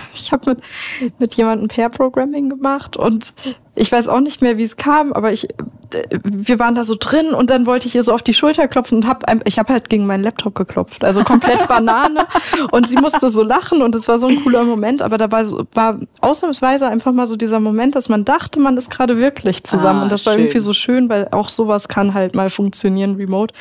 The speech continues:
Speaker 1: Nicht immer. Wir hatten uns zu dem Zeitpunkt, glaub ich, auch noch nicht in echt gesehen, aber da, da, manchmal klappt es ja auch mit Leuten irgendwie schneller remote warm zu werden als mit anderen, wenn sie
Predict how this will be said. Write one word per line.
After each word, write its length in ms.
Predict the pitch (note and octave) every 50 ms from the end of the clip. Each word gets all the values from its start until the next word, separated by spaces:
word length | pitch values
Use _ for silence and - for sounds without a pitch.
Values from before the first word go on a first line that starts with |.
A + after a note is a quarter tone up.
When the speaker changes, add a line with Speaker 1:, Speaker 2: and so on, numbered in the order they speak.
| - - - - -
Speaker 1:
Nicht 200 | A3 G#3+ - -
immer. 400 | - A3+ A#3+ C4+ D4 D4+ D#4 D4+ - _ _
Wir 120 | - G#3+
hatten 120 | G#3+ - A3+
uns 220 | A3+ A3 - -
zu 80 | - G#3
dem 240 | G#3 A3 A#3 A#3+ A#3+
Zeitpunkt, 400 | - A#3+ A3+ A3+ - A#3 A3 -
glaub 140 | G#3+ G#3
ich, 140 | A3 - -
auch 120 | - G#3+ -
noch 140 | G#3+ G3
nicht 220 | G#3+ A3 B3 - -
in 100 | - C4 C4
echt 300 | B3 B3+ - - - -
gesehen, 320 | B3 A3+ A#3 A#3 A#3+ A3+
aber 220 | G#3 G3+ G3+ G3+ - - - - - - - _ _
da, 200 | - G#3 G3+ F#3
da, 320 | F#3+ F#3+ F#3+ F#3 F#3 F#3 G3 - -
manchmal 360 | - G3+ G#3 A3 A#3 A3 G#3
klappt 240 | - A3 G#3+ - -
es 100 | G#3 -
ja 80 | F3+ F3
auch 60 | F#3+
mit 160 | G3+ G3 G3
Leuten 260 | F#3 F#3 G3 G3 G3
irgendwie 300 | F#3+ F#3 F#3+ - - G3
schneller 580 | - - - A3+ G3 G3 G3+ G3 G3 F#3+ F#3 F3+
remote 420 | F#3 F#3+ F#3 F#3 F#3 F#3+ F#3 -
warm 220 | F3+ F3 F#3 G3 F#3+
zu 200 | - - F#3+ F3+
werden 280 | F3 E3+ F3 F3+ E3+
als 300 | E3 - F3 E3+ - -
mit 140 | G3+ F#3 -
anderen, 360 | - G3 G#3+ G3+ F#3+ F#3 F#3
wenn 140 | F3+ F3 F3
sie 180 | - G#3 F3+